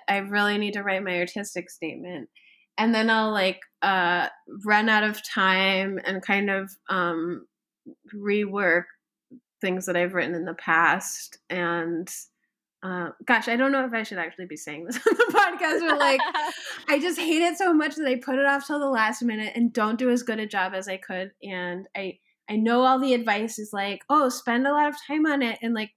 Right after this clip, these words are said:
Speaker 2: Mm-hmm.
Speaker 1: spend enough ti-, do, start early enough that you can show it to your,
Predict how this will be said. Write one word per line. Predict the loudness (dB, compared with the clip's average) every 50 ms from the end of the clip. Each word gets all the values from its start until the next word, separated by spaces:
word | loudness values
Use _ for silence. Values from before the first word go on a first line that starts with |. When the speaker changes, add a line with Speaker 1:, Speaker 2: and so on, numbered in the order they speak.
| _ _ _ _ _ _ _ -20 -20
Speaker 2:
Mm-hmm. | -18 -16
Speaker 1:
spend | -14 -6 -4 -2 0 2 2
enough | 2 2 2 0 -2 -4 -10
ti-, | -16 -12 -10 -4
do, | -2 -2 -2 -2 -2
start | -4 -2 2 2 2 2 0 0
early | 0 2 2 2 2 2
enough | 2 2 0 0 -4
that | -4 -6
you | -6 -4
can | -2 -2 -2
show | -2 -2 -6 -6 -6 -4 -2 -2
it | -2 -2 -4 -6
to | -6 -4
your, | -2 0 0 2 2 2 2 0 -2